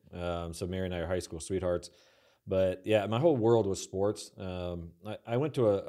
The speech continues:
a private Christian school, and they were, they were pretty good in sports, but I was able, because of that, to play four sports a year.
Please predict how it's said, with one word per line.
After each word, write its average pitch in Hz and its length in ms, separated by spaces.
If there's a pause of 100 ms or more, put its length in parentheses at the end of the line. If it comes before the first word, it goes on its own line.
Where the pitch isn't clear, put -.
a 85 40
private 107 500
Christian 107 280
school, 104 240
and 117 80
they 160 80
were, 143 120
they 147 120
were 120 200
pretty 120 320
good 107 120
in 107 80
sports, 98 520
but 98 200
I 95 140
was 92 160
able, 98 440 (140)
because 98 300
of 98 80
that, 95 160
to 87 80
play 95 220
four 98 240
sports 95 400
a 87 60
year. 85 340